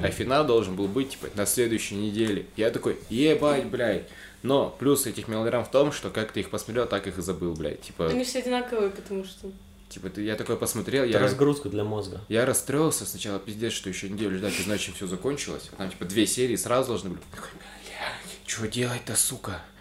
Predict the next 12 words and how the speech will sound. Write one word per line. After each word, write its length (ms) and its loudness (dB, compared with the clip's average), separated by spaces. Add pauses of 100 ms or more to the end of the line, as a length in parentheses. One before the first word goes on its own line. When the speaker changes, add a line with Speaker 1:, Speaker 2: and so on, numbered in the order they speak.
(140)
Speaker 1:
Проходит, 420 -2
на 80 -2
следующий 280 2
день 100 -2
я 60 0
уже 120 -4
забыл 280 -2
об 100 -4
этой 120 -8
хуйне. 360 -6 (420)
Такой: 220 -20 (320)
«Заебись». 480 -8